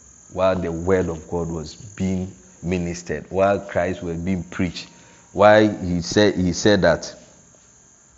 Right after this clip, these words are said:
uh, uh, "Through his name, whosoever believeth in him shall receive remission of sin." The Holy Spirit of our, our form, you know.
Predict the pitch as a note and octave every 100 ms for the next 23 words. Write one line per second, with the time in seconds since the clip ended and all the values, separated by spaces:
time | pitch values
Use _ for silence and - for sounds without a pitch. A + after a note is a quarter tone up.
0 | _ _ _ _ _ _ F2+ F#2 F2+ E2
1 | - E2+ - - - - - - G2 F#2+
2 | F#2 - A2+ B2 C3 C#3 B2+ - - -
3 | - - - A2 G2+ - G#2+ A#2+ G#2+ D#2+
4 | C#3+ D3 C#3 C3 B2 A#2 C3 G2+ G2+ A2+
5 | F#3+ F#3+ F#3+ C3+ A2 C3 A2+ - - -
6 | F2+ F#2 F2+ - A2 F2+ E2 F2 E2 F#2+
7 | D#2 - E2+ D#2 - - - F2 G2 G2+
8 | G2 - E2+ D#2+ E2 D#2+ E2 D#2+ D#2 -
9 | - - - - D2 - F2 E2 E2 D2+
10 | C#2+